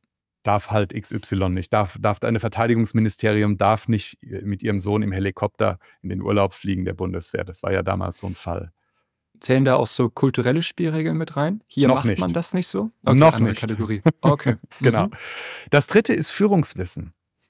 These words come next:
Speaker 1: Führungswissen in einem systemischen Begriff, also jetzt nicht rein das, was Führungskräfte tun, sondern Führungswissen als Annahme darüber, wie Verhalten in einer spezifischen Organisation koordiniert wird,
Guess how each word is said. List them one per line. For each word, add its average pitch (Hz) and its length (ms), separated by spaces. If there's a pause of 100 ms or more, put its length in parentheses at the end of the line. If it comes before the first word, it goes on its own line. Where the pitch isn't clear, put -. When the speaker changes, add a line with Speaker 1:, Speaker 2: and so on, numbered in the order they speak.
(300)
Speaker 1:
Führungswissen 170 800
in 131 180
einem 120 340
systemischen 151 600
Begriff, 165 380
also 110 200
jetzt 104 240
nicht 123 280
rein 110 360
das, 107 220
was 101 100
Führungskräfte 147 720
tun, 160 520
sondern 113 500
Führungswissen 135 880 (640)
als 101 240
Annahme 135 420
darüber, 120 500
wie 113 120
Verhalten 117 580
in 104 140
einer 110 220
spezifischen - 680
Organisation 104 800
koordiniert 101 680
wird, 135 260